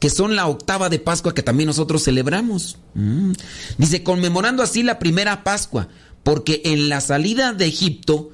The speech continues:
no hubo tiempo de preparar pan con levadura.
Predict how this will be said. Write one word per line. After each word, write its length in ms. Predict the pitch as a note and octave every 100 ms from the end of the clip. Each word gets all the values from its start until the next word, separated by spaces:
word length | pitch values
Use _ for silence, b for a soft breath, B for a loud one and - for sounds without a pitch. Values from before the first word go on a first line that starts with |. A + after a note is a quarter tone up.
| B
no 300 | - D3+ F#3
hubo 260 | A3+ G#3+ G#3
tiempo 400 | G#3 G3 G3+ G3+
de 100 | F3+
preparar 640 | - B2+ - C3 D#3 E3
pan 220 | - D#3+ E3+
con 220 | D#3+ D3+
levadura. 600 | D3 D3 F3 A3 D3